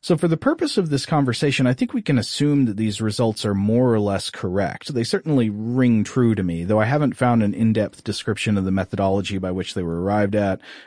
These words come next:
uh, but these organizations seem trustworthy to me. I think these are probably basically correct findings.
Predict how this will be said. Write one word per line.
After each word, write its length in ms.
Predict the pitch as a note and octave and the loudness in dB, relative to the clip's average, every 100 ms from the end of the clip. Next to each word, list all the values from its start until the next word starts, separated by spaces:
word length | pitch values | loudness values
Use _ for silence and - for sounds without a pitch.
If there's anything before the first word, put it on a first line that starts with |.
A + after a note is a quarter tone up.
| - | -4
uh, 160 | A#2 A2+ | -2 0
but 140 | B2+ | 0
these 180 | D3+ D3 | -2 0
organizations 680 | C#3+ B2 G#2 G#2 - G#2+ F#2 | 0 0 0 -4 -4 -4 -4
seem 180 | G#2+ G2 | -4 -4
trustworthy 640 | - F#2 - G2+ F#2+ F#2 | -4 -6 -4 -4 -2 -4
to 80 | F#2 | -4
me. 160 | F#2+ F2+ | -4 -4
I 80 | |
think 220 | F2+ A#2 G2+ | -2 -4 -4
these 160 | F#2+ | -6
are 40 | F#2+ | -4
probably 300 | G#2+ F#2 F2+ | -4 -4 -4
basically 480 | F#2 E2+ F#2 F#2 | -4 -6 -8 -10
correct 480 | F2 G#2 F2+ F2+ - | -8 -6 -4 -4 -6
findings. 680 | - E2+ E2 D2+ F#2 A2+ - | -8 -8 -8 -8 -6 -6 -8